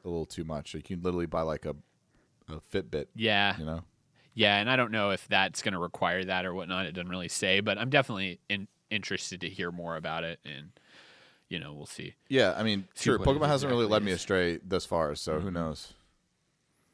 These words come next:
Speaker 2: Yep, and then finally the la-, or not really the last one, but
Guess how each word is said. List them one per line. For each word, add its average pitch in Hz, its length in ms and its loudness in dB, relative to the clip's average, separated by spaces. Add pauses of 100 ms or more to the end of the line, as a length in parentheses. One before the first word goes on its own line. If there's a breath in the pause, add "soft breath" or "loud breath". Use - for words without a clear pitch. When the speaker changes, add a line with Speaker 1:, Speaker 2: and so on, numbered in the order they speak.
(120)
Speaker 2:
Yep, 113 400 -2
and 120 160 -4
then 117 160 0
finally 104 520 0
the 92 160 -2
la-, 92 340 -2
or 95 300 -2
not 101 320 -6
really 90 240 -8
the 87 80 -8
last 87 320 -6
one, 95 120 -6
but 87 200 -4